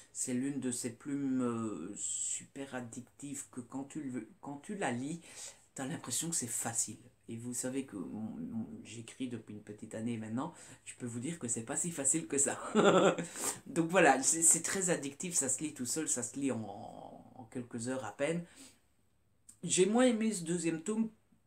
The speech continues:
pour une question de goût. Euh, c'est-à-dire que, euh, c'est une question de goût parce que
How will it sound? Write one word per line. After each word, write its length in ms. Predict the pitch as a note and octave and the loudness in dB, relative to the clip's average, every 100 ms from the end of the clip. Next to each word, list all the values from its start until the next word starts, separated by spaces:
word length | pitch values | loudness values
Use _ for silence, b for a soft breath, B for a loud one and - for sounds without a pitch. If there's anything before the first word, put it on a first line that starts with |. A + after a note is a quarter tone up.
| _ _ | _ _
pour 180 | F#3 F#3 | -8 -4
une 120 | F3 | -4
question 400 | F#3+ G3+ - A3 | -2 -2 0 0
de 100 | D3+ | 0
goût. 220 | C3 D3 - _ _ B B B B B - | -2 -4 -8 _ _ B B B B B -8
Euh, 160 | C#3+ C#3 | -4 -2
c'est-à-dire 600 | - F3 E3+ G#3 A3 - | 2 2 2 -2 -4 -2
que, 440 | F#3+ F#3 F#3 E3+ - | 0 2 4 4 4
euh, 680 | D#3 D3+ C#3+ C#3 C3+ B2 A#2 F#2+ D2 B1+ - - _ _ _ _ _ _ - | 0 0 0 0 2 2 0 -4 -10 -12 -18 -20 _ _ _ _ _ _ -6
c'est 380 | - D#3 C#3+ | -4 -4 -4
une 160 | E3+ E3 | -4 -4
question 460 | E3+ E3 - F#3 E3 | -4 -4 -4 -4 -2
de 160 | C#3 | 0
goût 480 | B2+ B2 D3+ A3 A3+ D3+ | -2 -2 0 0 0 -4
parce 260 | C#3+ - | -2 -4
que 340 | - F#3 F#3 | 0 2 2